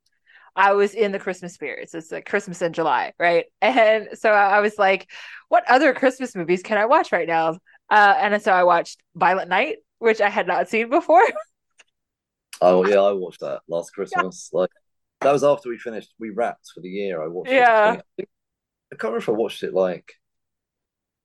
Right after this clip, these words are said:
Speaker 2: before Christmas Day or just after, but I watched it. I remember watching it with my wife, and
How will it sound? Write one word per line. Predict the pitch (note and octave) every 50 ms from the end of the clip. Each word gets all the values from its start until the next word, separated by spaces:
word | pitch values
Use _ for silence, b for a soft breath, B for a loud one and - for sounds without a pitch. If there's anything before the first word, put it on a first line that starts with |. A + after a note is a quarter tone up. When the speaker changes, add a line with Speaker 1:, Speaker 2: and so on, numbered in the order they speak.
| _ _ -
Speaker 2:
before | E2+ E2 - G#2 G2+ F#2
Christmas | F#2 - F2+ D#2+ - E2 D#2+ -
Day | - E2+ E2 E2
or | D#2 D#2
just | D2+ D#2 D#2 - - -
after, | E2+ E2+ E2+ D#2+ - - - C2 A#1 C#2 - -
but | D#2+ D2+ D2 C#2
I | - - D#2+
watched | E2 E2+ F#2 D#2+ - - -
it. | - -
I | -
remember | F2 F#2 F2 E2+
watching | E2+ F2 D#2+ - E2 C2+
it |
with | C2 D2
my | D2+
wife, | D#2 D#2+ E2 D#2+ D#2 D2+ D2 - -
and | D2+ D2 C#2+ C#2+ C#2